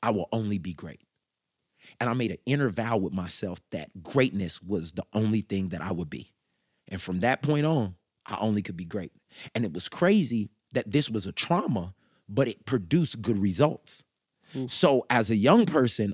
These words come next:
Speaker 1: I'm killing it, knowing, and people are clapping and I'm getting attention.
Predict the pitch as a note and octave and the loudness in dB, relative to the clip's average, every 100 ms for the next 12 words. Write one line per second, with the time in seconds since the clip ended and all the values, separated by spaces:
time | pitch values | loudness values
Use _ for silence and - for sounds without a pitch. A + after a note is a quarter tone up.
0 | - B2+ G#3 D3+ - B2+ A3 A#3 A2 D2 | 2 6 8 8 6 10 10 10 6 0
1 | _ _ _ _ _ - A2+ D3 G#3 F#3 | _ _ _ _ _ -2 6 8 10 8
2 | C#3+ G#2 - - - B2 - G#3 D#3+ B2+ | 6 2 -10 -8 2 6 8 8 8 4
3 | - G3+ - - C3 A#2 F#3+ D#3+ A#2 G#2+ | 4 4 4 4 6 6 6 6 4 2
4 | - A#3 B3 - | 8 10 10 8